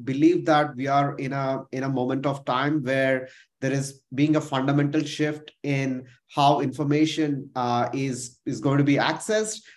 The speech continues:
and how information is going to be created. Uh, for the first time in the world, um, computer is creating, um, uh, content at, uh, an unbelievable levels of, uh,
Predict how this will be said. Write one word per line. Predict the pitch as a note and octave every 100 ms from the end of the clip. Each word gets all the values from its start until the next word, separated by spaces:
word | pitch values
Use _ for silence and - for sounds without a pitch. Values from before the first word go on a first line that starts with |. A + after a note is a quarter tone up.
| -
and | B2
how | A#2+ F3 D#4+
information | C#3+ E3+ E3+ E3+
is | D#3+
going | C#3+ D3
to |
be | D3+ D3
created. | - B2 D3 F#3 A#2+ - -
Uh, | C3 A#2+ A#2
for | C3
the | C3+
first | A#2+ D3+ D#3 D#3
time | D3
in |
the | C#3 A#2+
world, | C3 F3+ C#3+ - - - _
um, | B2 B2 B2 B2 A#2+
computer | - C#3 D#3 C#3+
is | C#3+ C#3
creating, | - C#3 C#3+ C#3 C3 -
um, | C3 B2 A#2+ A#2+ A#2+ A2+ -
uh, | B2 A#2+ A#2+
content | - C#3 D3 D#3+ C#3 B2 - - - -
at, | B2 B2 B2 -
uh, | C3+ B2 A#2+ A#2 - -
an | C3+ C#3 -
unbelievable | F#3 G3 D#3 D#3+ D#3 D#3 D3+ D3+ D3
levels | B2+ C3 C3 C3+ - - -
of, | C3+ B2+ - C3
uh, | B2 A#2+